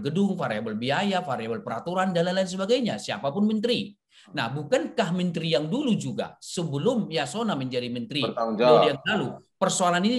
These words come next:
Speaker 1: bukankah itu selalu terjadi?
Speaker 2: Hmm.
Speaker 1: Jadi tidak jalan keluar gitu ya. Ketika kita memberikan saran, masukan, harus juga rasional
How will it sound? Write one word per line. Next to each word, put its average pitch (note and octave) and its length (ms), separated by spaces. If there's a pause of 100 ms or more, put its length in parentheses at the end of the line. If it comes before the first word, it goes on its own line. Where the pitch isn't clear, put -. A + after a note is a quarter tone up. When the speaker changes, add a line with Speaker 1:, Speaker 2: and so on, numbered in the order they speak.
(100)
Speaker 1:
bukankah E3 480
itu C#3+ 240
selalu C#3 400
terjadi? D3 480
Speaker 2:
Hmm. - 480
Speaker 1:
Jadi A#3 160 (160)
tidak D3+ 160
jalan C3 240
keluar C#3 480
gitu A2 240
ya. C#3 160
Ketika G#3+ 320
kita F#3 160
memberikan C#3 480
saran, A#2+ 560
masukan, C#3 560 (160)
harus F#3 240
juga E3+ 240
rasional D3+ 720